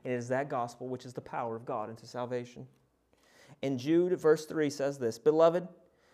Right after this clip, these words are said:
while I was making every effort to write to you about our common salvation, I felt the necessity to write to you to appealing that you contend earnestly for the faith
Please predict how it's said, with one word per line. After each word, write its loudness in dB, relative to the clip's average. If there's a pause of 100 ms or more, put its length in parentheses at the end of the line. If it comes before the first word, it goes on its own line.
(180)
while 0
I 2
was 2
making 0
every 4
effort 4
to -6
write 4
to -10
you 0
about 4
our 2
common -4
salvation, 0
I -2
felt 2
the -2
necessity 0
to 0
write 4
to -8
you 0 (340)
to 4
appealing 4 (200)
that 0
you 0
contend 0 (140)
earnestly 6
for -2
the 0
faith 0